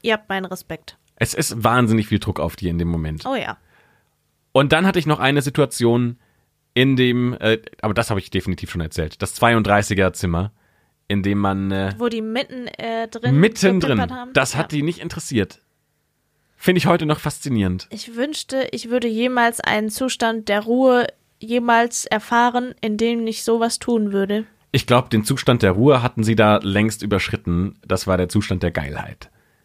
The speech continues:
Speaker 1: Ja, aber es ist so, dieses, es ist mir halt egal. Dann hören halt dreißig Leute zu, während wir hier ficken. Das
Speaker 2: Aber ich glaub, das
Speaker 1: cool.
Speaker 2: war nicht ihr Initialgedanke. Ich glaub, ihr Initialgedanke war, „Ich bin so geil, dass mir jetzt echt egal ist,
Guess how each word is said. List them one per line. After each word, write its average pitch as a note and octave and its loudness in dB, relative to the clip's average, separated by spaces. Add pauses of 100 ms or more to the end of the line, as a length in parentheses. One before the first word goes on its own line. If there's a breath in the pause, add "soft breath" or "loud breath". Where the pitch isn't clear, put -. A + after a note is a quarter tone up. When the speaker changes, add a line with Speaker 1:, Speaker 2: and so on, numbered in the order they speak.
Speaker 1:
Ja, B3 -2
aber B3 0
es B3+ -4
ist B3 -4
so, C4 6
dieses, B3 -2 (240)
es C4+ -2
ist F4+ 0
mir F4 2
halt F4 2
egal. E4+ 2
Dann A3+ 0
hören C4+ 0
halt G#3 -2 (120)
dreißig - -2
Leute G#3+ -2
zu, E4 2 (280)
während B3 0
wir A#3+ -2
hier B3+ 0
ficken. D4+ -8 (480)
Das - -12 (240 soft breath)
Speaker 2:
Aber D3+ 0
ich - 2
glaub, G3+ 2
das G3+ -2
Speaker 1:
cool. - 4
Speaker 2:
war - 6
nicht E3 0
ihr A2+ 0
Initialgedanke. B2 0 (120)
Ich G#2+ -12
glaub, C3+ 0
ihr G#2 -4
Initialgedanke G#2 -2
war, G2+ 2 (240 soft breath)
„Ich C3 0
bin C#3+ 2
so A2+ 2
geil, E3 2
dass - -4
mir C3 -6
jetzt - -6
echt - -6
egal C#3+ 2
ist, - -6